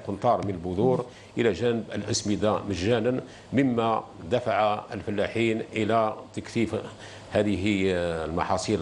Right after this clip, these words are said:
الكبرى. والحمد لله الخير كبير هذه السنة إن شاء الله بولاية سكيدة فيما يخص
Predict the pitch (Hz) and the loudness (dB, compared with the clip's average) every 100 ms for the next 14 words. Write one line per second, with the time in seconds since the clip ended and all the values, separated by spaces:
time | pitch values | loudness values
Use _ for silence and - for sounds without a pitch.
0 | - 98 - 104 98 113 110 - - - | -2 -2 -2 2 2 2 0 -10 -20 -4
1 | 120 110 110 104 92 98 101 92 92 90 | -2 0 2 2 2 2 2 0 0 0
2 | 82 80 - 95 - 104 98 92 80 - | 0 -2 0 0 0 -2 0 -2 -4 -2
3 | 92 98 - 87 - 87 98 98 92 101 | 0 0 -2 -2 -2 0 0 0 0 2
4 | - - 110 113 - 98 - 123 - - | 0 -2 2 2 2 0 2 0 0 -4